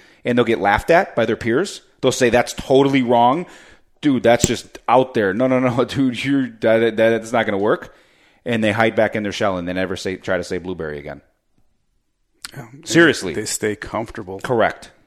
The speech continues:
Speaker 1: Okay. Kids don't have that, like, insecurity filter, like, a, you know, blanketed over them. Okay. Why do you think when a kid that's five years old goes to,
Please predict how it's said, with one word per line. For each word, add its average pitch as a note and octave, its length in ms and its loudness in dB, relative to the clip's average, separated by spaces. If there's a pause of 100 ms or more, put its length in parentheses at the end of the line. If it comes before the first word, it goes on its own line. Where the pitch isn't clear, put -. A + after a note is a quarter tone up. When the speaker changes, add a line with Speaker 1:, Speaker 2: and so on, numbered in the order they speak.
(100)
Speaker 1:
Okay. G2+ 200 -2 (160)
Kids E3 720 2 (300)
don't C#3 320 4
have A#2+ 300 0
that, A2 260 2
like, G#2 320 -4
insecurity C3+ 960 -2
filter, A2+ 760 -2 (640)
like, A#2 300 -2 (560)
a, B2+ 160 -2 (300)
you C#3 120 -4
know, A#2 120 0
blanketed B2+ 640 0
over B2+ 280 2
them. F2+ 220 -6 (300)
Okay. A2 340 -2 (580)
Why B2+ 140 2
do F3+ 80 2
you F#3 60 -6
think F#3 200 -6
when D#3 120 0
a C3+ 60 -2
kid C3+ 420 -2
that's B2 160 -4
five C3+ 240 2
years C3+ 160 -4
old C3 240 0
goes B2 320 -2
to, A#2 320 -4